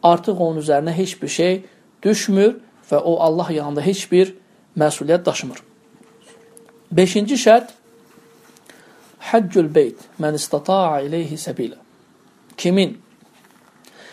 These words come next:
maddi və mənəvi imkanı çatırsa,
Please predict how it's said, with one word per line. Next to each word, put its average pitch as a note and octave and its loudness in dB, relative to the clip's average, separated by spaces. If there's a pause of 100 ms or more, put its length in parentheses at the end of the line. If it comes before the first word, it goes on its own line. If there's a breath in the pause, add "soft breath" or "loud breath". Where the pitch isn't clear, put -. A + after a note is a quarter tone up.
(300 loud breath)
maddi D#3+ 2
və F3+ 4
mənəvi D#3 -2 (1300 soft breath)
imkanı E3 0
çatırsa, F3+ 0